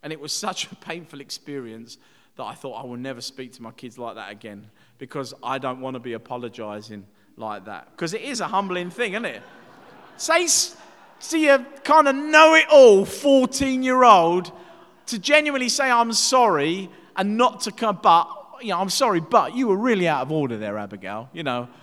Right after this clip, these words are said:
"I'm sorry, but you really deserve that telling off." No, that, that, the Holy Spirit really impressed me. "Lucas, you just need to say, 'I'm sorry.'"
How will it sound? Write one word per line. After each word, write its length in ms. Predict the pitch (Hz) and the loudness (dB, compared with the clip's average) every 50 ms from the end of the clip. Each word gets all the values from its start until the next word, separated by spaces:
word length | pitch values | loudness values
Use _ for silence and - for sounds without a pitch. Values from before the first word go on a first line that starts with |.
| _ _ _ - | _ _ _ 0
"I'm 160 | 202 196 196 | 0 2 2
sorry, 400 | 185 - 285 269 233 196 180 165 | 0 0 0 2 2 2 0 -2
but 420 | 160 - 269 240 190 165 - - | -2 2 4 6 6 6 2 0
you 120 | 180 202 220 | -4 -4 0
really 280 | 247 277 254 220 208 | 0 0 0 0 -4
deserve 460 | 185 151 180 180 160 208 208 196 175 165 | -6 -4 -4 -2 0 0 0 0 0 -2
that 200 | 156 120 - - | -6 -8 -8 -10
telling 320 | - 180 147 139 131 123 | -10 -8 -8 -8 -8 -10
off." 180 | 117 113 - 180 | -12 -14 -10 -6
No, 380 | 220 233 247 226 165 117 104 - _ _ _ _ _ _ _ | -4 -4 -4 -4 -6 -10 -16 -20 _ _ _ _ _ _ _
that, 220 | 135 143 - _ | -20 -20 -20 _
that, 300 | - 151 143 - _ _ _ | -18 -18 -18 -20 _ _ _
the 100 | 165 143 | -12 -6
Holy 280 | - 190 208 208 180 | -4 -4 -4 -4 -6
Spirit 400 | 175 - - - 208 202 175 143 | -8 -10 -10 -8 -6 -6 -6 -6
really 240 | 135 156 180 185 180 | -8 -8 -10 -10 -10
impressed 380 | 175 170 - 190 170 165 - 135 | -12 -12 -10 -12 -10 -10 -12 -14
me. 120 | 127 127 | -14 -14
"Lucas, 560 | 127 143 156 156 151 - 131 117 - - - _ _ _ _ _ _ _ _ _ | -10 -10 -10 -10 -10 -14 -16 -18 -18 -18 -20 _ _ _ _ _ _ _ _ _
you 100 | 117 110 | -20 -20
just 420 | 104 - 147 151 151 156 151 - | -14 -10 -8 -8 -8 -8 -10 -12
need 200 | 143 143 135 131 | -12 -14 -14 -14
to 80 | - 139 | -14 -16
say, 600 | - - - 127 117 113 110 110 107 110 113 113 _ _ _ _ _ _ _ _ _ _ _ - | -16 -14 -14 -12 -12 -12 -12 -14 -16 -18 -20 -20 _ _ _ _ _ _ _ _ _ _ _ -18
'I'm 200 | 113 107 110 113 | -18 -16 -16 -16
sorry.'" 520 | - - - 123 113 107 101 101 98 101 | -14 -14 -12 -10 -10 -10 -10 -12 -14 -18